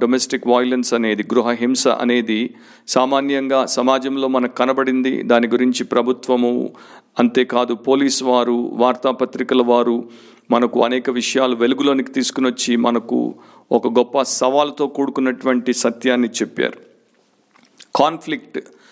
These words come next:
సంఘర్షణ అనేది మనుషుల మధ్యలో ఆయా సమయాల్లో సామాన్యంగా జరిగేటువంటి విషయమే. కాకపోతే కాన్ఫ్లిక్ట్కి, డొమెస్టిక్ వయలెన్స్కి మధ్యలో ఒక వ్యత్యాసం ఉంది.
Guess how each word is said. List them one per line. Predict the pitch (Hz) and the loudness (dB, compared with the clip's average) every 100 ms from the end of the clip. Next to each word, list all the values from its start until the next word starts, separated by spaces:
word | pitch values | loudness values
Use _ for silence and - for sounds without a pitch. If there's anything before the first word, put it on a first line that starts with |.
| _ | _
సంఘర్షణ | - 135 131 131 123 - 135 131 - | -2 0 2 0 -2 -2 0 0 0
అనేది | 127 127 123 113 117 - | 0 2 2 0 -4 -2
మనుషుల | 123 131 131 143 | -2 -2 -2 0
మధ్యలో | 131 117 117 117 117 120 | 0 0 2 2 2 2
ఆయా | 123 131 | 2 2
సమయాల్లో | - 117 117 117 123 | 2 0 2 2 2
సామాన్యంగా | 147 127 113 117 120 117 113 113 | 0 0 0 0 0 0 0 0
జరిగేటువంటి | 113 113 113 113 117 117 113 | 2 2 4 2 0 -2 0
విషయమే. | 107 - 113 110 - - - - - - - | -2 -2 -2 -2 -4 -12 -20 -20 -20 -18 -4
కాకపోతే | 131 - 160 170 | -2 -2 -6 -6
కాన్ఫ్లిక్ట్కి, | - 143 165 170 175 165 - 180 | 0 0 0 -2 -6 -8 -4 -4
డొమెస్టిక్ | 160 127 143 143 - 147 | 0 0 0 -2 -4 0
వయలెన్స్కి | 123 127 135 139 139 143 | 2 2 0 -4 -6 -2
మధ్యలో | 123 113 120 123 | -2 0 2 4
ఒక | 117 - 117 | 4 2 0
వ్యత్యాసం | 117 113 113 131 120 117 | 0 0 0 0 0 -4
ఉంది. | 107 98 90 92 | -4 -6 -8 -10